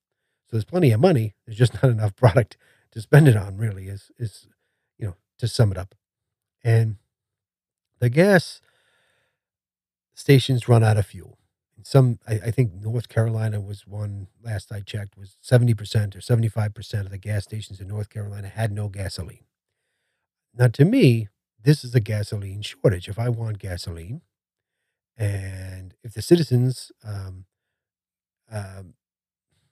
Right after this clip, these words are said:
I, I don't know how to, to, to, to say it another way, actually, but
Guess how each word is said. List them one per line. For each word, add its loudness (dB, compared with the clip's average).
I, -2
I -6
don't -8
know 2
how 0
to, -8
to, -10
to, -16
to -4
say -2
it -2
another -8
way, -2
actually, -10
but -10